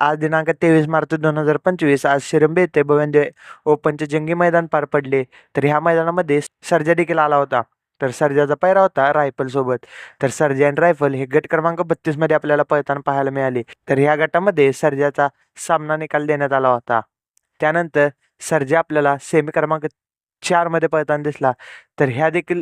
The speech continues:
फेऱ्यात सर्जा हा सामन्यामध्ये उतरला आणि फायनलमध्ये दोन्ही सामन्याच्या गाड्यांमधले एक एक बैल आपल्याला एकत्र पळताना दिसले. त्यामध्ये फायनलमध्ये आपल्याला सर्जा आणि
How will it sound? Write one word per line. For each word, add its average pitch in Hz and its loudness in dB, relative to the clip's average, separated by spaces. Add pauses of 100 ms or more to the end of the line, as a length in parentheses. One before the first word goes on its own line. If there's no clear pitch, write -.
(120)
फेऱ्यात 170 2 (440)
सर्जा 156 2
हा 139 -2
सामन्यामध्ये 156 -2
उतरला 131 0 (360)
आणि 147 -4 (320)
फायनलमध्ये 156 -2 (140)
दोन्ही 156 2
सामन्याच्या 170 0
गाड्यांमधले 180 2 (240)
एक 156 0
एक 156 -2
बैल 165 4
आपल्याला 156 2 (100)
एकत्र 156 -2
पळताना 147 -2
दिसले. 135 -4 (340)
त्यामध्ये 156 2 (300)
फायनलमध्ये 175 -2
आपल्याला 151 2 (340)
सर्जा 151 2 (160)
आणि 147 -4